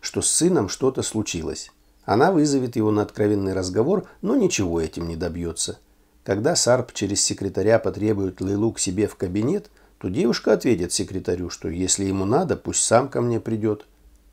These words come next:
Тем самым Лейла подорвёт авторитет нового директора в глазах его персонала.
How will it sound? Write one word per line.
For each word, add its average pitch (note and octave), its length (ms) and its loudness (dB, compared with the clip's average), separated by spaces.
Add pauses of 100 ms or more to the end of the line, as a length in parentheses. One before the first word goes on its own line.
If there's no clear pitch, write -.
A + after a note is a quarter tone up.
(220)
Тем F#2+ 240 2
самым D3 420 2
Лейла F#2+ 340 0
подорвёт G#2 540 -2
авторитет G2+ 580 -2
нового G2+ 380 0
директора F2+ 560 -4
в D#2+ 60 -10
глазах G2 400 -2
его A#2 160 0
персонала. C3+ 720 -2